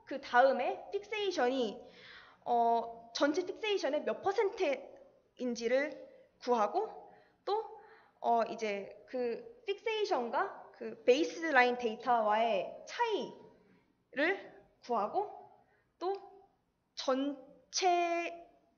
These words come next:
게이지 데이터 중에 픽세이션이 얼만지를 구하였습니다. 그것이 엠픽스고요. 그리고 사람들이 보는 것, 것의 스테이트에 따라서도 또 저렇게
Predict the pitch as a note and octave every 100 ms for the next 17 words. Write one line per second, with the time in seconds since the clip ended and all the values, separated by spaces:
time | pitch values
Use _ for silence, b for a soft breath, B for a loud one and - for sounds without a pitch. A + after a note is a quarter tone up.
0 | _ C#4 C#4+ D#4 - A3+ - B3 A#3 A#3+
1 | G#3 G3 G4 - G#4 F#4+ D4 D4+ - A3+
2 | A#3 C4+ A#3+ - F#3 F#3 - _ _ _
3 | _ C#4+ D#4+ - A#3+ A3+ A3+ A3+ F#3 G3
4 | F#3+ - A#3+ A#3 E4 E4+ - A3 A#3+ A3+
5 | G#3+ G3 - B3+ D#4+ - - - - _
6 | _ _ _ - B B B - B3+ B3+
7 | D#4 B3+ - F#4+ G4+ F#4 D#4+ - - D4
8 | E4+ F#4 F#4 F4+ E4+ B3 A3+ - - -
9 | _ - B3+ B3 D#4+ - G#4 G#4+ G#4+ F#4+
10 | F4+ D4+ C4+ C4 A#3 F4 G#4 B B B
11 | - A#3 A3+ G3+ - - - _ - A3+
12 | A#3 A#3 G#3+ G#3 -